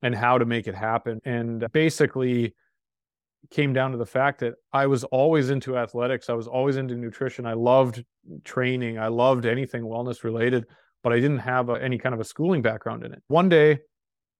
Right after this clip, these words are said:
I was driving down the road with my girlfriend at the time. She's now my wife. And I remember her saying to me, "You've always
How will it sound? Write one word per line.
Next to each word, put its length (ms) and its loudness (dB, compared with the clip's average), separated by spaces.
I 140 4
was 300 2
driving 360 0
down 120 0
the 80 0
road 280 4
with 340 -2
my 240 -6
girlfriend 400 -6
at 60 -8
the 80 -18
time. 300 -8
She's 180 -10
now 160 -2
my 160 4
wife. 360 4
And 120 -6
I 80 -4
remember 380 -4
her 120 2
saying 380 -4
to 80 -6
me, 180 0
"You've 540 -4
always 480 2